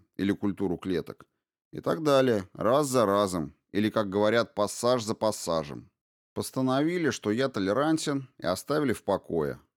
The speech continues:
Но тут начались работы с Марбургом. Здесь была экспериментальная инактивированная вакцина собственного производства. Ею меня раз семь осчастливили. Потом один из нас подготовил справку по нашим экспериментам,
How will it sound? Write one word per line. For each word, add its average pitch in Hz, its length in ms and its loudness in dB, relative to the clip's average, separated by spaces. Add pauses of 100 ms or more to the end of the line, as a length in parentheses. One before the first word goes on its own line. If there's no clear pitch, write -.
(140)
Но 90 160 -2
тут 160 240 -2
начались 123 460 0
работы 95 480 0
с - 80 -12
Марбургом. 80 640 -2 (800)
Здесь 123 380 0
была 131 380 2
экспериментальная 127 1080 2
инактивированная 117 1120 0
вакцина 110 520 0
собственного 107 580 0
производства. 98 760 -4 (600)
Ею 143 420 2
меня 113 380 4
раз 123 240 2
семь 117 320 0
осчастливили. 82 680 -6 (560)
Потом 190 340 2
один 151 300 4
из 127 100 0
нас 156 220 2
подготовил 117 600 0
справку 139 520 -2
по 104 160 0
нашим 113 360 -2
экспериментам, 110 800 -4